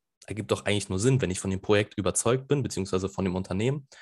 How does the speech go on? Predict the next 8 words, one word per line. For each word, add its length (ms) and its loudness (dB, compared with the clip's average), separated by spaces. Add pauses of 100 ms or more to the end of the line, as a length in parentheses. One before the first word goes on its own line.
(220)
die 80 -2
Produkte 500 2
mag 320 4
und 120 2
damit 220 2
einfach 320 -2
super 300 0
klarkomme, 760 -2